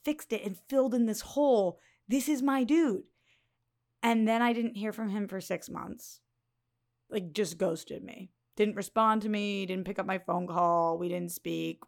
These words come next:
That was the last thing he did was gift me the salt and pepper shakers. And I was like, "What kind of a mind fuck?" Like, this man got me to,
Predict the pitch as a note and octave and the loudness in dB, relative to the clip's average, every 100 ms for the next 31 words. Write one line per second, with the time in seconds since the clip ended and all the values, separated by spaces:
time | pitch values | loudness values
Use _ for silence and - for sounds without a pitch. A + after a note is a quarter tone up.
0 | _ _ _ _ - D#3 E3+ F3 D#3+ E3+ | _ _ _ _ -8 -6 -4 -6 -6 -2
1 | E3+ G3 - G#3 G3 F3+ E3+ D#3+ E3 D#3+ | 2 2 0 -2 -2 -2 -2 -6 -8 -8
2 | E3 D#3 D#3 D#3+ F3 D#3 - - - - | -8 -8 -8 -8 -8 -10 -10 -12 -14 -12
3 | - - _ _ _ _ _ _ G#3 G#3 | -14 -14 _ _ _ _ _ _ 0 4
4 | G3+ G#3 G3+ E3+ F3 F3 F3+ F#3 B3+ D4+ | 4 2 -2 -6 -8 -8 -6 -4 -4 -6
5 | _ _ _ _ _ - - A#3+ D4 D#4+ | _ _ _ _ _ -14 -2 2 4 4
6 | D#4+ A#3 F3+ F3 F3+ - - - - - | 4 2 2 0 -2 -4 -8 -10 -12 -20
7 | _ _ _ - - G#3+ B3+ - C#4+ D#4+ | _ _ _ -10 -4 -2 -2 0 2 2
8 | D#4+ C#4 - _ _ _ A3 G3 A3 C4 | 2 -2 -8 _ _ _ -6 -2 0 0
9 | D#4 D4+ B3 B3 A3 | 0 0 -2 -2 -2